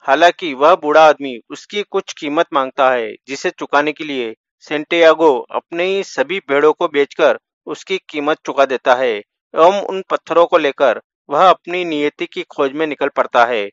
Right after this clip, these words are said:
एवं वह तरीफा से दूर किसी दूसरे शहर में निकल पड़ता है, जहां उसे एक क्रिस्टल की दुकान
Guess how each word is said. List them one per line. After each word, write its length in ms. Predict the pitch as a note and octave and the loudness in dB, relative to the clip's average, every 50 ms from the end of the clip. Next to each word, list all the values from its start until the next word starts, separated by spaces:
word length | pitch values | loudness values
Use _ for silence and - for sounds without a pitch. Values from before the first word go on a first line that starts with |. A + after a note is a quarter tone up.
| _ _ _ _ _ _ _ _ - | _ _ _ _ _ _ _ _ 0
एवं 320 | D#3+ D#3+ E3+ F#3+ F#3+ F3 | 4 4 4 4 4 2
वह 240 | D#3+ E3 E3 E3 F3+ | 4 4 6 6 6
तरीफा 580 | F#3 _ - D3+ C3+ C#3 - _ - D3+ D3+ D3+ | 4 _ -2 -4 -4 -4 -6 _ 2 4 4 4
से 220 | D3 - - F#3 | 2 0 -2 -4
दूर 320 | D#3+ D3+ D3+ E3 D#3 C3+ - _ _ _ _ _ - | -2 -2 0 0 0 -2 -4 _ _ _ _ _ -16
किसी 260 | E3+ D#3 - - F#3+ | -14 -10 -8 -8 -8
दूसरे 360 | - - C#3+ - - F3 F3 | -8 -8 -8 -6 -4 -4 -4
शहर 320 | - - - D3 C#3 C3+ | -2 0 2 2 2 2
में 200 | C#3+ D#3+ E3 E3+ E3+ | 0 0 -2 -2 -2
निकल 240 | D#3 C3+ - C#3+ C#3+ | -2 -4 -6 -6 -4
पड़ता 340 | - C3 - - B2 A#2 | -4 -6 -2 2 2 2
है, 220 | A2+ A#2 A2 G2+ G#2 - _ _ _ _ _ _ _ - | 2 2 -2 -6 -6 -10 _ _ _ _ _ _ _ -20
जहां 480 | E3 C#3 C#3+ D3+ D3+ F3 F#3 E3 C3 B2+ | -4 0 2 4 6 6 6 6 4 2
उसे 320 | B2+ D3 - - - G3 G3 G3 F#3+ G3 | 0 -6 -4 0 0 2 4 4 4 2
एक 80 | G3 - _ - | 0 -2 _ -8
क्रिस्टल 360 | D#3+ C3+ - - F#3 F3+ F#3 | -8 -8 -2 0 0 0 0
की 180 | - - G3+ | -2 -4 -4
दुकान 380 | F#3 E3 D3+ - E3 E3 F3+ | -4 -2 2 4 4 4 4